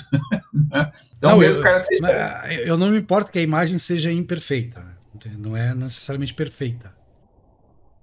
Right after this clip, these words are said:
Speaker 1: Não, a questão não é essa, Aurélio. É porque tem o mercado do bonitinho, tem o mercado do feioso,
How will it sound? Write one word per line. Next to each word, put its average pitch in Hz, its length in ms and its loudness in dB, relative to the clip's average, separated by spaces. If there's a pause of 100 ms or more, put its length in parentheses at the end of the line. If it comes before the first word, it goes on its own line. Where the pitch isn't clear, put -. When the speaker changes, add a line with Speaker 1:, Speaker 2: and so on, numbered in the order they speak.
(380)
Speaker 1:
Não, 247 240 4
a 160 180 2
questão 175 380 2
não 240 360 4
é 214 240 4
essa, - 360 0
Aurélio. - 340 -8 (680)
É - 80 -4
porque 160 540 0 (680)
tem 233 180 6
o 294 80 4
mercado 156 960 2
do 123 240 0
bonitinho, 185 800 2 (560)
tem 196 200 2
o 202 60 0
mercado 143 720 2
do 120 100 -2
feioso, 170 960 2